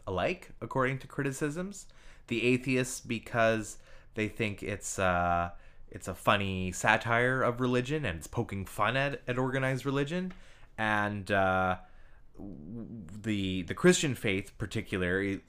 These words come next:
particularly is fond of it because, uh, they see it as them showing the, the book showing how monotheism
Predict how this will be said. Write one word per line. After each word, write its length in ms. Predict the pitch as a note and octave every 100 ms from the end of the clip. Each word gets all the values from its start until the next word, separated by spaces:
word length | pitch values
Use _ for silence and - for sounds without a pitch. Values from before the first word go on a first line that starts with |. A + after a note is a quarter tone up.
| -
particularly 680 | G2 - F#2+ F#2+ F2 E2+ E2+
is 120 | E2
fond 280 | - F#2+ F2+
of 100 | F#2
it 180 | C3 C3
because, 520 | A2+ - G2+ F2+ F2
uh, 260 | F2 F2 E2+ - - - F#2
they 280 | A#2+ B2+ A#2
see 380 | - A2+ G#2+
it 200 | G2+ F#2+ -
as 420 | F#2+ F#2 F#2 F2
them 260 | F2+ F#2+ F#2+
showing 600 | F2+ G#2 F#2 F2+ F2 F#2
the, 480 | F#2 F2 F2 F2 E2+ -
the 80 | -
book 280 | F#2+ A#2+ -
showing 540 | - G2+ F#2 F2 E2+ - - - - -
how 600 | - - F2 F2 E2+ E2+
monotheism 1080 | G2+ G#2+ A#2 A2+ F#2+ G2+ F2 E2+ D#2+ E2 F#2+